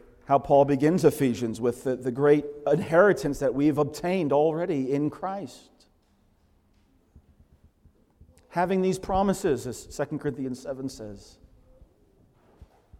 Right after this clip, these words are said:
let us cleanse ourselves from the filthiness of the flesh. Lord, give us your Spirit that we might commune with you in deeper ways. Help us to behold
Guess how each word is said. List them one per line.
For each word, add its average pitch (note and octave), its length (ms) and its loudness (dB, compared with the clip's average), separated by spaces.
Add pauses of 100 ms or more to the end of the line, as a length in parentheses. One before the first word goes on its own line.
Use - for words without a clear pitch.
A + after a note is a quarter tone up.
(400)
let E3+ 100 -12
us D3+ 100 -14
cleanse D#3+ 400 -12
ourselves A2 580 -14
from A#2 140 -14
the G#2+ 80 -12
filthiness D3 600 -12
of A2+ 100 -20
the G#2+ 100 -18
flesh. C3 400 -20 (1300)
Lord, D#3+ 280 -2
give G#3+ 180 -2
us D3 120 -4
your C#3 120 -2
Spirit D3+ 480 -2
that B2+ 120 -4
we C#3+ 100 -8
might C3 280 -6 (400)
commune E3 400 -2
with D3+ 220 -2
you B2 140 -4
in A#2+ 100 -4
deeper C#3+ 320 -6
ways. B2 640 -6
Help B3+ 240 -20
us G#2+ 220 -12
to C3 140 -12
behold A#2 760 -6